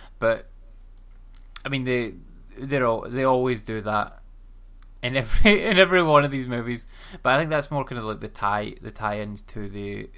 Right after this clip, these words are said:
the M C U as a whole. And they do mention as well, like, obviously the Sokovia Accords, Battle of New York, uh, the robot dropping the city, that sort of thing,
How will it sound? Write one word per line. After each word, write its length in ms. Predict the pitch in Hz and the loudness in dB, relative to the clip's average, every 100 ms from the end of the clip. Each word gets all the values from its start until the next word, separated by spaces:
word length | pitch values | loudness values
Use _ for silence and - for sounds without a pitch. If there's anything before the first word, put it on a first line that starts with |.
| - | -14
the 120 | 110 | -12
M 140 | 104 | -12
C 100 | 104 107 | -12 -12
U 140 | 104 | -12
as 100 | 101 | -10
a 100 | 101 | -12
whole. 300 | 107 101 101 - - - - - | -12 -12 -14 -16 -20 -20 -16 -8
And 120 | 127 | -6
they 60 | 127 | -2
do 160 | 135 | -2
mention 360 | 120 113 107 110 | -2 -4 -6 -12
as 140 | 101 | -12
well, 240 | 101 101 98 | -8 -8 -8
like, 160 | 101 | -10
obviously 360 | 98 101 107 101 | -12 -12 -12 -12
the 100 | 98 | -12
Sokovia 560 | 95 107 - 104 104 98 | -12 -12 -10 -10 -10 -12
Accords, 500 | - 101 98 101 - | -10 -8 -6 -8 -10
Battle 220 | 101 101 | -8 -8
of 60 | 101 | -10
New 120 | 98 | -12
York, 560 | 95 95 101 98 - - - - - - | -10 -8 -8 -10 -14 -20 -20 -20 -16 -10
uh, 280 | 98 101 | -6 -6
the 120 | 101 104 | -8 -10
robot 480 | 113 107 110 110 | -10 -8 -6 -8
dropping 420 | 104 117 110 - 107 | -8 -8 4 6 6
the 60 | |
city, 640 | 101 - 107 107 107 107 107 | -4 -8 -8 -10 -10 -12 -12
that 200 | 107 107 | -10 -10
sort 180 | - 104 | -8 -10
of 60 | |
thing, 260 | - 104 101 | -10 -12 -12